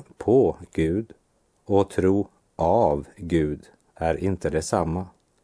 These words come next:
Och att ta emot tro av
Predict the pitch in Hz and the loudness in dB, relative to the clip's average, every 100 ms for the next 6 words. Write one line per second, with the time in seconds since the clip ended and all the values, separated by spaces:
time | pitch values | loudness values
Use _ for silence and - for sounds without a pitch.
0 | _ _ _ _ _ - - 101 101 95 | _ _ _ _ _ -20 -2 4 6 4
1 | - _ - 92 95 107 104 92 104 76 | -8 _ -2 2 4 4 4 4 2 -2
2 | - - - - 82 104 113 78 - - | -8 -20 -8 -4 2 2 2 -2 -8 -2
3 | 85 87 95 | 2 4 2